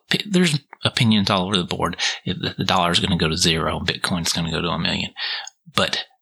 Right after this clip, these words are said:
the situation he describes is accurate.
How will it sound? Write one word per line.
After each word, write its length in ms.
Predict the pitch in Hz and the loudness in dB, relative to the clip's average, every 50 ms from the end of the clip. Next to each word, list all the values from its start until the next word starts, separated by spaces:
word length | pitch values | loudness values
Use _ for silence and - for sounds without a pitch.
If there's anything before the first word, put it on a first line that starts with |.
| _ | _
the 80 | - 107 | 0 2
situation 640 | - - - 120 - - 120 101 101 101 - 95 92 | 4 4 4 4 2 2 4 4 4 4 4 4 2
he 80 | 87 | 0
describes 560 | 85 85 - - - - 92 90 87 87 - - - | 2 2 2 2 2 2 2 2 2 2 0 -2 -2
is 120 | - 98 - - - | -2 -2 -2 -2 -2
accurate. 440 | 95 101 - - - - - - | -2 -4 -4 -6 -8 -8 -8 -10